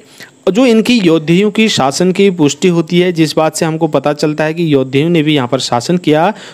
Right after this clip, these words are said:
तो इनकी मुख्यतः इनकी मुद्राओं से पता चलता है। इनकी मुद्राएं जो प्राप्त हुई हैं दोस्तों, वो कांगड़ा, शिमला, सहारनपुर, जौनसार, बाबर और काला डांडा से प्राप्त हुई। जौनसार बाबर आपको पता ही है देहरादून में पड़ता है और काला डांडा जो है ये पौड़ी के अंतर्गत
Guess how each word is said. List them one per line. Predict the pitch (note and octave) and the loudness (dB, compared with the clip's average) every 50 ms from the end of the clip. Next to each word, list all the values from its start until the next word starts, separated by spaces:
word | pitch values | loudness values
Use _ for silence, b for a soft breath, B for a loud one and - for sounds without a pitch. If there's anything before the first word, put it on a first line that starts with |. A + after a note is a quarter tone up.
| B B | B B
तो | - F#3+ F3+ | 0 0 2
इनकी | F#3+ F#3+ F#3+ F#3 - G#3 G3+ | 2 -2 -2 0 2 2 2
मुख्यतः | F3+ D#3+ D#3 - - E3 E3+ F3 | 2 2 0 0 -2 0 0 0
इनकी | E3+ D#3+ D3+ - F#3+ F#3+ | 0 0 -2 -2 -2 0
मुद्राओं | E3+ C#3+ C3+ C3+ C#3 C#3 D3 D3+ | 2 2 2 2 0 0 0 -2
से | D3 - D3 D#3 F#3 A#3+ C#4 B B B B B _ - | -2 -2 0 0 0 0 -2 B B B B B _ -4
पता | F3 E3 E3 D3 | -2 -2 -2 -4
चलता | C3+ - B2 A#2 A#2 B2 | -2 -4 -4 -4 -2 -2
है। | A2+ G#2+ A#2 - B B B B B B | -2 -2 -4 -8 B B B B B B
इनकी | F#3 F#3 G3+ F#3+ A#3+ A#3+ | 0 0 0 0 0 0
मुद्राएं | G3+ E3+ E3 E3 F#3 F#3+ G#3 G#3+ | 2 0 0 2 2 0 0 2
जो | F#3+ G#3+ | 0 0
प्राप्त | G#3+ - E3 D#3+ E3+ E3+ - | 0 0 0 0 -2 0 0
हुई | F#3 E3 E3 F3 F3 | -2 0 2 0 0
हैं | F3+ E3+ | 0 0
दोस्तों, | D#3+ D#3 D3+ - - F3+ F3 | -2 -2 -2 0 0 2 2
वो | F#3 F#3 | 2 0
कांगड़ा, | F3+ F#3 C#3+ B2+ C3+ C#3+ D3 D#3 F3 F#3+ | 0 0 -2 -2 0 0 0 0 0 -2
शिमला, | F3 - - - C#3+ C#3+ C#3+ C#3+ D3+ D#3+ F3 | -2 -4 -2 -2 0 2 2 2 2 2 0
सहारनपुर, | - - C3 A#2+ B2+ C#3+ D3 D3 D3 E3 E3+ G3+ C4 B B B B B B B2+ | -2 -2 -2 -2 0 0 -2 -2 0 0 0 0 0 B B B B B B -2
जौनसार, | C#3 C#3+ D#3 E3+ E3 - F3+ F3 F3 | 0 0 0 0 -2 0 0 0 -2
बाबर | E3 C#3+ B2+ B2+ C3+ C#3+ F3+ A3 | -2 -2 -2 -2 0 0 -2 -2
और | A#3 - - D3 C#3+ D#3 F#3+ G3 - | -2 -4 -2 0 0 0 -2 -2 -2
काला | - C#3 C#3 D3 C#3+ | -2 0 0 0 0
डांडा | C#3+ C#3 C3 B2+ B2+ B2+ B2 | -2 -2 -2 -2 0 0 -2
से | A#2 - D#3+ F#3+ B3+ C#4 B B B B B B | 0 0 0 0 0 -2 B B B B B B
प्राप्त | - E3+ E3+ E3 D#3+ - | -2 -2 -2 -2 0 -2
हुई। | C#3 B2+ C3 B2 | 0 0 0 0
जौनसार | B2+ D3 D#3 E3+ E3+ - F#3+ F#3 | 0 -2 -2 -2 -2 -2 -2 -2
बाबर | F3 F3 F3 F3+ F#3+ F#3 | 0 0 0 0 0 0
आपको | F3 F3 - F3+ | -2 0 -2 -2
पता | F3 F#3+ E3+ F3+ | -2 0 0 0
ही | F3+ F#3 | 0 0
है | F#3 | 0
देहरादून | D#3+ D3+ C#3 C#3+ D#3 D#3+ D#3 E3+ E3 | 0 0 0 0 -2 -2 -2 -2 -2
में | E3+ E3+ | -2 -2
पड़ता | E3 E3+ E3+ E3+ F#3 | -2 -2 -2 -2 -2
है | F#3+ | -2
और | F#3+ F3+ F#3 | -2 -4 -2
काला | D#3 C#3 D#3 E3+ E3+ | -2 0 0 0 0
डांडा | D#3+ D#3+ D3+ D#3 D#3+ E3 | -2 -2 -4 -2 -4 -4
जो | D#3 D#3+ | -2 0
है | D3+ D#3+ F3 | 0 2 2
ये | F3+ | 0
पौड़ी | F3 F3+ D3+ C#3+ D3 D3 D3+ | 0 0 0 0 2 0 0
के | D3 D#3+ | 0 -2
अंतर्गत | D3 C3+ B2+ C#3 B2+ C3+ E3 F3+ | -2 0 -2 -2 -2 0 -2 -4